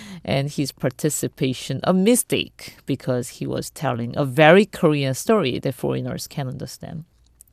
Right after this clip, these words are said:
Ah, 임상수 감독님, it would have been better if he didn't say anything <laughs> about his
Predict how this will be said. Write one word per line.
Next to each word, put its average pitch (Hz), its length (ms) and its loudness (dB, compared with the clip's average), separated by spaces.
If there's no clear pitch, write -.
Ah, 190 440 2
임상수 175 400 2
감독님, 147 680 -2
it - 60 -2
would 151 180 2
have 170 140 0
been 151 120 0
better 127 320 2
if - 340 -6
he 139 260 -4
didn't 135 260 -4
say 131 240 -2
anything 131 540 -6
<laughs> - 40 -12
about 147 480 -2
his - 380 -6